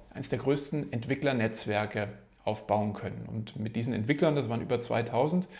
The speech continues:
mit denen wir eben sehr enge Beziehungen gepflegt haben, mit denen haben wir dann in unserer späteren Firma Hackerbay Projekte für Großkonzerne umgesetzt, individuelle Software. Und das war hochspannend. Wir waren fünfzig Mitarbeiter, ein super junges Team.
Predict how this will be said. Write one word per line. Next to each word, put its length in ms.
mit 160
denen 180
wir 300
eben 220
sehr 260
enge 300
Beziehungen 460
gepflegt 400
haben, 260
mit 140
denen 220
haben 120
wir 80
dann 260
in 120
unserer 220
späteren 440
Firma 380
Hackerbay 580
Projekte 400
für 120
Großkonzerne 640
umgesetzt, 560
individuelle 540
Software. 560
Und 80
das 140
war 100
hochspannend. 560
Wir 120
waren 140
fünfzig 380
Mitarbeiter, 560
ein 140
super 260
junges 460
Team. 380